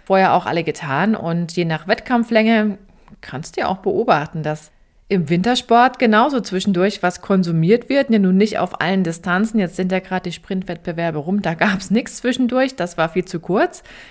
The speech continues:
keine Notwendigkeit. Aber wenn die Wettkämpfe länger anhalten, vielleicht auch die Temperaturen noch ein bisschen steigen, dann wird das schon interessant sein. Da siehst du dann, wie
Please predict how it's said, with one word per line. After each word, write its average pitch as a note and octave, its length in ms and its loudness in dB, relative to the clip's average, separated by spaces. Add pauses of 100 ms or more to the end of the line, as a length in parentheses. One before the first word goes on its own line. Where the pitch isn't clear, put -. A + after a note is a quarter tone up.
keine F#3 280 -2
Notwendigkeit. G3+ 840 0
Aber F3 240 2
wenn F3+ 120 2
die F#3 120 2
Wettkämpfe F3 400 -2
länger E3 300 -2
anhalten, F#3+ 600 0 (380)
vielleicht - 260 -6
auch A3 100 -4
die G3 120 -4
Temperaturen F#3+ 560 0
noch G#3+ 140 0
ein F#3+ 80 0
bisschen F#3+ 320 -4
steigen, D#3 380 -4
dann D3+ 180 -6
wird D#3 100 -4
das D3 140 -8
schon D#3+ 160 -6
interessant F#3 520 -10
sein. - 280 -12 (480)
Da D#3+ 180 -2
siehst G3 240 -2
du F#3 40 -2
dann, E3 280 2
wie D#3+ 300 -2